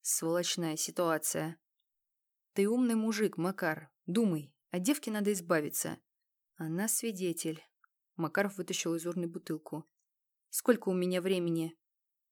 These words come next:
Я понятия не имею. Гуцеев взглянул на часы. Зазвонил телефон. Каждый быстро достал свой,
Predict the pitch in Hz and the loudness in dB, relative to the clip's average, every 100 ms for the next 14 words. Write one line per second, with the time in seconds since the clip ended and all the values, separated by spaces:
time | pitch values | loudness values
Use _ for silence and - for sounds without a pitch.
0 | _ 143 165 165 208 196 156 - 160 156 | _ -2 -2 2 2 2 0 0 2 2
1 | 156 151 151 147 147 _ _ - - - | 0 -2 -6 -12 -14 _ _ -6 -4 0
2 | 247 214 180 185 185 175 - - - 147 | 0 0 -6 -4 -6 -4 -4 -2 -4 -8
3 | - _ _ _ _ - 196 214 277 339 | -14 _ _ _ _ -2 0 4 6 6
4 | - 254 247 185 165 156 - 226 233 220 | 6 4 2 -2 -2 -4 2 2 4 0
5 | 190 214 196 185 180 - 185 - 208 254 | 2 -2 0 0 0 0 0 0 2 0